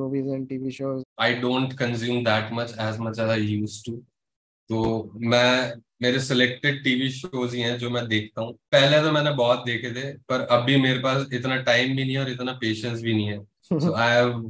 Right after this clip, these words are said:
Speaker 2: totally, I am a YouTube convert now, where I just watch YouTube videos आठ आठ, दस दस मिनट के, क्योंकि नहीं है मेरे में अभी patience। But still, Ted Lasso जैसी चीज you can't avoid। So Ted Lasso is my current favorite।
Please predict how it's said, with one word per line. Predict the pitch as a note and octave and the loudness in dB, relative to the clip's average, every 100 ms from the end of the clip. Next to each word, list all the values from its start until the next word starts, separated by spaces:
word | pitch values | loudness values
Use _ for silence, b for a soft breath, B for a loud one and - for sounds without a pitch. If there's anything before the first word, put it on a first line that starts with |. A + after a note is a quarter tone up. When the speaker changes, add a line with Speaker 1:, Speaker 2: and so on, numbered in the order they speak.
| - C3 | -2 2
Speaker 2:
totally, | C3+ C3 D3 C#3+ C#3 C3+ A#2+ | 2 2 2 4 4 2 2
I | A#2 | 0
am | B2 | 0
a | B2+ A#2+ | -2 -2
YouTube | B2 B2 C3 B2+ | -4 -2 -4 0
convert | A#2+ A#2 A2+ A2+ A#2 | 0 2 0 -2 -2
now, | A#2 A#2+ A2+ | -4 -4 0
where | A2+ A2+ | 2 2
I | A#2 - A2+ A2+ A2+ | -2 -6 -4 -2 -2
just | A#2+ - A#2+ | -4 -4 0
watch | A#2+ B2 - - B B A2 | 2 2 -2 -10 B B -6
YouTube | A#2 A#2 A#2 B2 A#2+ | -4 -4 0 0 2
videos | A#2 A#2 A#2+ C3+ C#3 - A2+ | 2 4 4 4 0 0 4
आठ | A#2 A#2+ | 4 4
आठ, | A#2+ A#2+ | 0 0
दस | A#2 A2+ | -4 -2
दस | A#2+ | -4
मिनट | B2 A2+ A2+ | -4 -4 -4
के, | C3 B2+ | -4 -6
क्योंकि | B2 B2 | -4 -2
नहीं | A2 A#2 | 0 0
है | A2 G#2+ | -2 -2
मेरे | G#2+ | -4
में | A2 | -4
अभी | G#2+ A2 | -4 -4
patience। | G#2+ G#2 A#2 B2 | -4 -4 -6 -6
But | A#2+ A#2+ B2 | 0 2 2
still, | - C3+ C#3+ D3 C#3+ - _ _ - | -4 0 2 2 -4 -14 _ _ 4
Ted | C3+ C3+ | 4 6
Lasso | C3 B2 B2+ C#3 | 4 4 4 2
जैसी | C3 B2 B2+ | 0 -2 -4
चीज | B2 B2 A#2+ A#2+ - A2 | -2 -2 -2 -6 -10 -6
you | A2 A2+ A2+ | -4 0 2
can't | A2 A2+ A2+ | 2 0 -2
avoid। | G#2+ G#2 A2 A2 A2 _ _ _ | 0 0 0 -4 -12 _ _ _
So | - B2+ A#2+ C3 | -8 -6 -2 2
Ted | B2+ C3 | 4 4
Lasso | B2 A#2+ A#2+ C3+ | 4 4 4 0
is | C3 B2 | 0 0
my | B2 B2+ B2 A#2+ - _ _ | 0 2 0 -4 -10 _ _
current | B2 B2 B2 | 0 2 0
favorite। | - A#2 A2+ A2+ B2 | -4 -2 -2 -2 -4